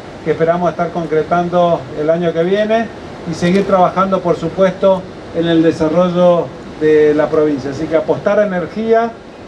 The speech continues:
tener energía disponible, distribuir energía eléctrica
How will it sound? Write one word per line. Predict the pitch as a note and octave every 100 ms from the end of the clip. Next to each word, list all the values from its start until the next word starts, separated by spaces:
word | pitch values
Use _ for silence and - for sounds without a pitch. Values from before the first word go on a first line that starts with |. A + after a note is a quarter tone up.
| -
tener | F3 G#3 A3
energía | G#3 F#3 E3 G3 G3
disponible, | F#3 F3+ F3+ G#3 G#3 G3+ G3+ G3 - -
distribuir | E3 - F3+ F3 G#3+ A#3
energía | G#3 F#3 F3 G3 G3
eléctrica | F#3+ G3 - G3+ F#3+ G3